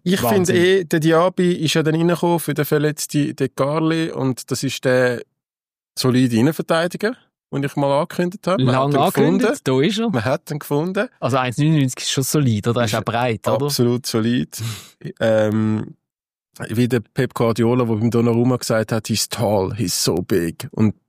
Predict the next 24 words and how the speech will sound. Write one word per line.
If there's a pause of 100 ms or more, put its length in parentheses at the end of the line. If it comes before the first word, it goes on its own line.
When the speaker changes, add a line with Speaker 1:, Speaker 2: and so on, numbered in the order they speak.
Speaker 1:
dann
haben
wir
ja,
seinen
aktuellen
Goal
ist
eineinhalb
Zentimeter
grösser,
aber (300)
egal. (520)
Ähm,
Klammer
zu. (340)
Äh,
Diaby,
super (580)
Eindruck
gemacht. (280)
Speaker 2:
Ja. (560)
Speaker 1:
Kämpft, (420)
Vollgas